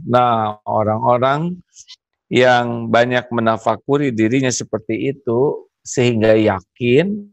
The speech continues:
bahwa tubuhnya ini ciptaan Allah, tubuhnya ini milik Allah, tubuhnya ini dikuasai oleh Allah, diurus oleh Allah setiap saat. Nah, inilah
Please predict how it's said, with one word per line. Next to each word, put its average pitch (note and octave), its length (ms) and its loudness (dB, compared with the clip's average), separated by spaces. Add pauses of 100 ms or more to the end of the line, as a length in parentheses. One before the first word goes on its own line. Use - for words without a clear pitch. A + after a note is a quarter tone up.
(540)
bahwa A#2 300 2
tubuhnya B2+ 720 -4
ini G#2+ 240 0
ciptaan G#2 640 0
Allah, A#2 480 0 (800)
tubuhnya A#2 560 0
ini A2 240 2
milik G2+ 400 2
Allah, G#2+ 640 0 (560)
tubuhnya A#2 560 0
ini A2 240 0
dikuasai G2+ 800 0
oleh G2+ 240 0
Allah, G#2 640 0 (500)
diurus C#3 560 2
oleh A2+ 320 0
Allah G#2 240 -4
setiap G2+ 480 -2
saat. A2 540 -2
Nah, G2 420 -2
inilah A2 480 0